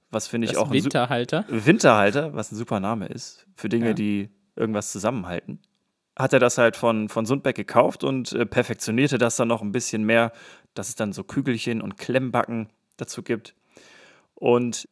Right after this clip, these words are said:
Speaker 1: dieser Herr Winterhalter hat dann neunzehnhundertvierundzwanzig in Halle an der Saale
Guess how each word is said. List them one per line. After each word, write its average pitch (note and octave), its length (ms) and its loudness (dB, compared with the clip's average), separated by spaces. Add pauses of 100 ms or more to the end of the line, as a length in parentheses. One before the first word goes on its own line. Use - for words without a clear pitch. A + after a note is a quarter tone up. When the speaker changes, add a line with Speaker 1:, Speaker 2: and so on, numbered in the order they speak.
(120)
Speaker 1:
dieser C#3+ 460 8
Herr A#2 180 2
Winterhalter C3+ 560 6
hat C3+ 240 2
dann C#3 200 2
neunzehnhundertvierundzwanzig C#3+ 1400 -2 (140)
in D#3 460 0 (340)
Halle G3+ 340 2
an F3 120 -2
der E3 140 4
Saale A#2 480 2